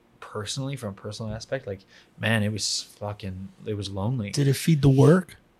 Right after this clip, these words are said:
Speaker 2: The loneliness?
Speaker 1: For sure, for
Speaker 2: Yeah,
Speaker 1: sure.
Speaker 2: right.
Speaker 1: You absolutely did, yeah. And,
Speaker 2: Yeah.
Speaker 1: you know, I,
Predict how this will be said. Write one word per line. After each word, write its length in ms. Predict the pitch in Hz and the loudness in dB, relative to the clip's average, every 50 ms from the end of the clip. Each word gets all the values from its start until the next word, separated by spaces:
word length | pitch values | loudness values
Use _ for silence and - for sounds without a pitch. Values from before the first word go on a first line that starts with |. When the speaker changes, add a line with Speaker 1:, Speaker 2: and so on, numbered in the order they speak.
| _ _ _ _ - | _ _ _ _ -4
Speaker 2:
The 120 | 240 170 135 | 2 4 6
loneliness? 440 | 131 131 139 151 165 180 190 190 | 6 8 8 8 8 8 8 8
Speaker 1:
For 60 | 196 208 | 8 6
sure, 400 | - - - 311 320 285 - - | 6 4 4 4 4 4 2 0
for 100 | - 131 | 0 2
Speaker 2:
Yeah, 200 | 117 117 117 113 | 4 4 4 6
Speaker 1:
sure. 100 | 117 175 | 6 6
Speaker 2:
right. 120 | 123 117 113 | 6 6 6
Speaker 1:
You 100 | 117 135 | 6 6
absolutely 480 | 151 165 165 - 202 202 214 180 123 | 6 4 4 0 -2 0 0 0 0
did, 220 | 107 110 110 104 120 | 0 0 0 2 4
yeah. 180 | 131 131 123 | 6 6 6
And, 260 | 113 - 117 117 117 120 | 6 2 -2 -4 -4 -4
Speaker 2:
Yeah. 120 | 117 110 110 - - - _ _ _ | -6 -8 -12 -18 -20 -20 _ _ _
Speaker 1:
you 80 | - 120 | -4 -2
know, 80 | 110 | 0
I, 180 | 107 110 113 | 0 0 -2